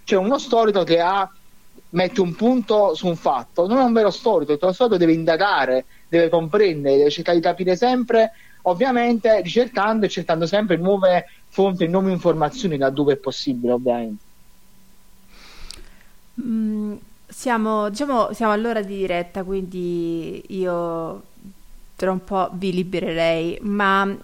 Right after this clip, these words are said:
Speaker 2: Alessandro, da storico, so che è impossibile perché, eh, Napo-, di, per,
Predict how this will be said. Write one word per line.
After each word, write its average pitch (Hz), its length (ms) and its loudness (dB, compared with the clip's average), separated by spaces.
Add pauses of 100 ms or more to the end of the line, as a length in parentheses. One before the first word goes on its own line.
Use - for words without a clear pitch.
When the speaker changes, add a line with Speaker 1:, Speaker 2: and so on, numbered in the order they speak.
(260)
Speaker 2:
Alessandro, 196 720 -4
da 190 200 -6
storico, 185 720 -4 (640)
so 240 280 -2
che 220 120 0
è 208 40 4
impossibile 190 720 -4
perché, 175 500 -8
eh, 170 500 -2 (760)
Napo-, 202 340 -4
di, 196 180 -8
per, 208 380 -4